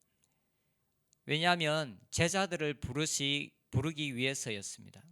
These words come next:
특별히 오늘 본문에서는 예수님께서 베드로를 부르기 위해서 군중들에게 말씀하셨던 그 말씀을 중간에 멈추셨다라고 말하고 있습니다.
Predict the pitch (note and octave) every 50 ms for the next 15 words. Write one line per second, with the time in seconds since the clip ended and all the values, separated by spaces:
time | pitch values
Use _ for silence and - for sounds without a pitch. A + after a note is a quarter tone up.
0 | - - - D3+ - - E3+ D#3 D#3 E3 E3+ E3+ E3 C#3+ C3 D#3 D#3 D#3 D#3 D3+
1 | C#3+ C3 - C#3+ C3+ C3+ C3+ C#3 C#3 - - - - - - C#3 D3 D3+ - -
2 | D3+ D3+ D3 C#3+ C#3+ B2 - C#3 C3+ C#3 C#3 B2+ A2+ - _ - C3 C3 C3+ -
3 | D#3+ F3 F3 E3+ E3+ E3 D#3 D#3 D#3 - - B2 B2+ D3 D#3 C#3+ D3+ D3+ D3 C3
4 | A2+ A#2 C3 C3+ C#3+ C#3+ - - B2 A#2 A#2+ B2 A2+ G2 - - - - _ -
5 | - D3 D3 C#3+ B2 - D#3+ E3 D#3+ E3 D#3+ D#3+ D3 D3 C#3+ C#3+ C#3+ C#3 B2 A#2+
6 | B2+ B2+ - - D#3 D3 C#3+ C#3+ - - C#3 - - - C3 B2+ - C#3+ C3+ B2+
7 | B2 B2 C3+ - - D#3+ C#3+ C3+ B2+ - - B2 A#2+ B2 C#3 C#3+ C3+ A#2+ A#2 A#2
8 | A#2 A#2 A#2 A2 A2+ A#2 A#2+ A#2+ - - - D#3+ - F3 E3 - - D#3 D3 C#3+
9 | C#3+ D3 C#3 - A2+ A2+ A2 A2+ A2 G#2+ A2 A2+ A#2+ B2 A#2 A2 G2 F2 - -
10 | A2+ G2 F#2+ - -